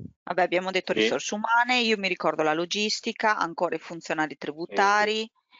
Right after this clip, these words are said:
Speaker 1: e degli
Speaker 2: Esatto.
Speaker 1: informatici forse?
Speaker 2: Sì, sì, tecnici, assolutamente anche tecnici. Sì, sì, ci saranno altri bandi.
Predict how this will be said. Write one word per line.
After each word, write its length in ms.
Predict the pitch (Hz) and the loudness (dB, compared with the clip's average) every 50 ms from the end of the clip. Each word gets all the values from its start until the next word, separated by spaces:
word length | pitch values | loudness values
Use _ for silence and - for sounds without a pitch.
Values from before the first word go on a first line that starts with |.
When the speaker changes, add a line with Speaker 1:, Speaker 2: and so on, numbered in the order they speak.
| - _ _ _ _ | -20 _ _ _ _
Speaker 1:
e 480 | - 175 165 165 165 165 160 160 160 151 147 | -6 -4 -2 0 2 2 2 2 2 2 2
degli 60 | 156 170 | 2 2
Speaker 2:
Esatto. 100 | 180 175 | 0 0
Speaker 1:
informatici 840 | 170 - - 185 175 185 196 196 202 208 - 214 202 - - 202 | -2 -2 -2 -2 -2 0 0 0 0 0 -2 -6 -12 -10 -10 -10
forse? 720 | 196 - - 190 190 185 180 - - 196 185 185 190 190 - _ _ _ _ _ _ _ _ _ _ _ _ _ _ _ _ _ | -8 -2 2 2 2 2 0 -2 -2 0 0 0 0 -4 -10 _ _ _ _ _ _ _ _ _ _ _ _ _ _ _ _ _
Speaker 2:
Sì, 420 | _ - 101 95 95 104 110 110 98 | _ -14 -10 -4 -2 0 0 0 -2
sì, 380 | 101 - 101 98 101 92 92 - | -2 -4 -2 -2 -2 -4 -4 -2
tecnici, 600 | - 123 113 113 - - - 202 - - 104 90 - _ - - _ - - - - _ _ _ _ _ _ _ _ _ _ _ _ | 0 2 2 2 0 -4 -8 -8 -6 -6 -6 -6 -8 _ -18 -20 _ -20 -20 -20 -20 _ _ _ _ _ _ _ _ _ _ _ _
assolutamente 600 | - 131 127 - 143 113 107 117 120 123 117 - | -6 -6 -2 0 2 2 4 4 4 4 4 2
anche 220 | 120 110 104 - - | 2 2 2 2 2
tecnici. 500 | - 107 98 - - 101 92 - - - | 2 2 0 0 -4 -8 -6 -6 -6 -4
Sì, 140 | - 175 160 | -2 -2 0
sì, 200 | - - 127 113 | 2 2 2 2
ci 140 | - 113 | 2 0
saranno 220 | 98 110 107 104 104 | -2 -2 -2 -2 -2
altri 200 | 107 - - 104 | -4 -4 -6 -4
bandi. 300 | 92 85 76 73 85 | -4 -4 -4 -4 -8